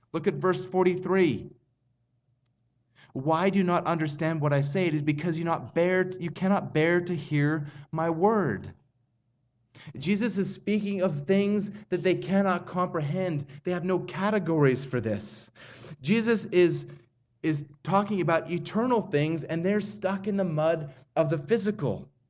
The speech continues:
Jesus is soaring with the eagles, and they're stuck in the mud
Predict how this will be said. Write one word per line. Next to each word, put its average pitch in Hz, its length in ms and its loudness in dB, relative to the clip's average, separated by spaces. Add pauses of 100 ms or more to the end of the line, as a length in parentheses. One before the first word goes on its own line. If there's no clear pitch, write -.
(880)
Jesus 214 420 0
is 175 280 0
soaring 214 680 2
with 180 120 0
the 185 180 -6
eagles, 185 360 2
and 175 220 -4
they're 208 140 2
stuck 202 460 -6
in 208 80 0
the 190 80 0
mud 170 460 -2